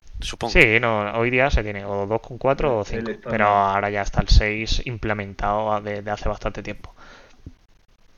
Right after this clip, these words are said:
Speaker 1: Pues bueno,
Speaker 3: Tampoco
Speaker 1: para re-,
Speaker 3: sabía
Speaker 1: pa-,
Speaker 3: yo.
Speaker 1: <laughs> yo no tenía ni puta idea, ¿eh? De, de hecho, mi router antiguo,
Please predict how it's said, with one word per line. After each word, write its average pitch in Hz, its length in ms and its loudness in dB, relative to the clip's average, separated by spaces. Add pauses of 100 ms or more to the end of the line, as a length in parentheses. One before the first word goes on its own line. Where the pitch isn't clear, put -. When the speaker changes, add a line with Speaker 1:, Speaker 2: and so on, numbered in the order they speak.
(1400)
Speaker 1:
Pues 110 160 -6
bueno, 139 200 4
Speaker 3:
Tampoco 123 200 4
Speaker 1:
para 120 100 2
re-, 117 80 2 (140)
Speaker 3:
sabía - 0 -
Speaker 1:
pa-, 120 140 -2 (1040)
Speaker 3:
yo. 120 160 -2
Speaker 1:
<laughs> - 20 0
yo - 0 -
no 170 160 4
tenía 131 180 6
ni 127 60 6
puta 120 220 -6
idea, 127 320 4
¿eh? - 300 -6
De, 120 320 0
de 127 100 0
hecho, 156 340 0 (680)
mi - 240 4
router 160 380 4
antiguo, 160 580 -2